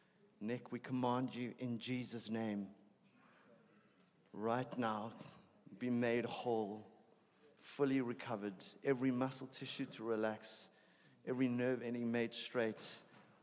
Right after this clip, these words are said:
right now. Oh, his power is right over you. Just feel his presence. He's got such a call over you to ministry. Wow.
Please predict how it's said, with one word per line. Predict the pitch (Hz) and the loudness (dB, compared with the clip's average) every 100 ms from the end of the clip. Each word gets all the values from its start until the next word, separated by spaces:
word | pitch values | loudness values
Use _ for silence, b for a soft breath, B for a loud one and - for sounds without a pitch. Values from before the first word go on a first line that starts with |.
| _ | _
right | - 113 131 135 | 2 4 4 0
now. | 110 95 98 - - - - _ _ _ _ _ _ _ _ _ _ _ _ _ _ - 127 | 0 2 0 -4 -14 -20 -20 _ _ _ _ _ _ _ _ _ _ _ _ _ _ -12 -8
Oh, | 127 120 | -4 -4
his | 113 | -4
power | - 127 123 | -4 0 0
is | 120 | 0
right | 107 120 101 | 2 2 2
over | 120 113 | 0 -2
you. | 107 104 101 - - _ _ _ _ - | -4 -6 -8 -18 -20 _ _ _ _ -10
Just | 123 - | -6 -6
feel | - 131 | -4 -4
his | 113 | -4
presence. | - 135 131 113 113 - - B B B | -6 -4 -4 -6 -10 -12 -16 B B B
He's | 107 | -10
got | - 131 | -6 -4
such | - 139 | -4 -4
a | 131 | -6
call | - 135 127 127 | -4 -2 2 4
over | 117 | 4
you | 110 113 | 2 -6
to | - | -4
ministry. | 110 117 123 - 90 101 - - - _ _ b b b b b b b b b b b b - | -2 -2 -2 -4 -6 -8 -12 -20 -20 _ _ b b b b b b b b b b b b -8
Wow. | - 117 113 104 | -4 0 0 -2